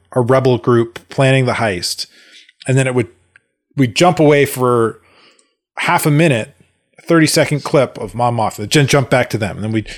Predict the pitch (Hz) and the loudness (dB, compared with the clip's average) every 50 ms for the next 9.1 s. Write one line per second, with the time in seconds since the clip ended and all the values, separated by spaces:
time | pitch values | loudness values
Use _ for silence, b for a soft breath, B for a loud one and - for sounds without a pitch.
0 | B B _ - 175 175 160 135 160 147 156 165 151 143 131 127 117 113 - - | B B _ 0 0 2 2 2 2 4 4 4 4 4 4 2 0 -2 -4 -2
1 | - 147 135 123 117 113 107 b b b b - 143 151 160 156 143 131 120 101 | 0 2 4 4 4 2 0 b b b b -2 0 2 2 4 4 2 0 0
2 | - - 120 - 135 127 123 117 117 113 113 110 101 - - _ _ - - - | -2 -4 -2 -2 -2 -4 -2 -2 0 0 0 0 -2 -6 -10 _ _ -18 -14 -12
3 | - - - - 139 131 - 151 143 127 120 104 101 92 - - 110 - - 120 | -10 -10 -4 -2 -2 0 2 2 2 2 2 0 -2 -6 -6 -8 -8 -6 -4 -4
4 | 110 104 95 - 104 95 - 98 131 143 139 131 - 147 131 117 - - 123 120 | -4 -4 -4 -6 -6 -8 -4 -2 0 2 2 2 2 0 0 0 0 0 0 0
5 | 107 - - - - 120 113 117 107 92 B B B B B B B B _ _ | -2 -4 -4 -4 -2 0 0 -2 -2 -4 B B B B B B B B _ _
6 | - 156 165 156 - - - - - 208 208 208 175 165 147 139 127 - - b | 0 2 2 2 2 0 0 0 2 2 4 4 6 4 4 4 2 -2 -8 b
7 | b b b b b b b b _ - 139 151 156 170 208 269 339 - 381 349 | b b b b b b b b _ 0 2 2 4 4 2 2 2 2 2 2
8 | - - 156 143 156 175 190 185 180 202 196 190 190 165 160 147 143 - - - | 2 2 0 2 4 4 4 4 4 4 4 4 4 4 4 4 4 2 0 -6
9 | - | -12